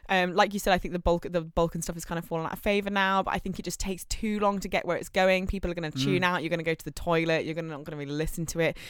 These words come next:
Speaker 1: So th-, the same thing as with the other one earlier, that
Speaker 2: Yeah.
Speaker 1: potentially people aren't even gonna hear the bit of the song that is actually quite good, because they're just
Speaker 2: Yep.
Speaker 1: gonna go, "Oh God, all right, I'll go make a cup of tea now."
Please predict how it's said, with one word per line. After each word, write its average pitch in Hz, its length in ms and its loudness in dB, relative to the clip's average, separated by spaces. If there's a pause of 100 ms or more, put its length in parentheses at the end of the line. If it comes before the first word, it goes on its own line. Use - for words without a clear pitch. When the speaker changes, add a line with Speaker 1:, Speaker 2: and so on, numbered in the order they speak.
(140)
Speaker 1:
So 185 180 2
th-, 156 200 -10
the 175 140 0
same 214 300 2
thing 196 160 0
as 165 100 -2
with 170 160 2
the 165 140 2
other 170 100 2
one 165 140 0
earlier, 143 500 0 (380)
that - 160 -2
Speaker 2:
Yeah. 123 100 0
Speaker 1:
potentially 175 480 2
people 175 240 -2
aren't 139 140 2
even 160 120 -2
gonna 160 140 0
hear 202 300 2
the 175 80 0
bit - 100 2
of - 60 -2
the - 80 -4
song 143 240 -4
that 139 120 -2
is 147 220 2
actually 139 320 -2
quite 135 340 -6
good, 113 440 -2 (280)
because 160 280 -2
they're 156 100 0
just 143 120 -2
Speaker 2:
Yep. 151 80 0
Speaker 1:
gonna 143 220 2
go, 98 60 2
"Oh 135 240 0
God, 131 220 -2
all 135 80 -2
right, 127 160 0
I'll 127 80 -2
go 135 100 -2
make 127 160 -4
a - 60 -20
cup - 160 -12
of - 80 -10
tea 151 200 -2
now." 120 280 -8